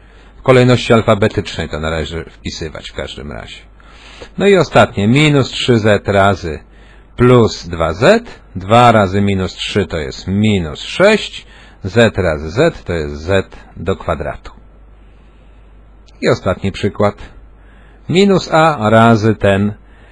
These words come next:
e, ta suma algebraiczna,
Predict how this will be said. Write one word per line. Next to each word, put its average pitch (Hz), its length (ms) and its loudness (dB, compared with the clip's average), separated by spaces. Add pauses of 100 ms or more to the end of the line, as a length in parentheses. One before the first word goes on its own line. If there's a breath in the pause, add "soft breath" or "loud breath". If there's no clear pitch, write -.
(340 soft breath)
e, 90 1000 -2
ta 107 140 2
suma 104 280 0
algebraiczna, 90 960 -4